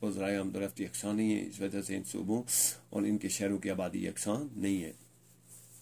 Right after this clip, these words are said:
पाकिस्तान में आ-, आबादी में होने वाले इजाफे की वजह से पैदा होने वाले मसाइल की फहरिस्त बनाएं।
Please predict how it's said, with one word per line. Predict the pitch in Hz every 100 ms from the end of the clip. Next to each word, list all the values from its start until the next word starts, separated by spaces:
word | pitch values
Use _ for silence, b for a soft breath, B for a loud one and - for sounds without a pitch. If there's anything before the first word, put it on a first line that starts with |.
| B B B B B -
पाकिस्तान | 95 101 - 113 117
में | 120 117
आ-, | - - 110 - - -
आबादी | 101 98 101 113
में |
होने | 110 107
वाले | 107 104
इजाफे | 101 95 92 110
की | 101
वजह | 98 101
से | 98 101
पैदा | 92 98 101
होने | 98 98
वाले | 95
मसाइल | 98 - 95 95
की | -
फहरिस्त | 95 90 98 113
बनाएं। | 110 110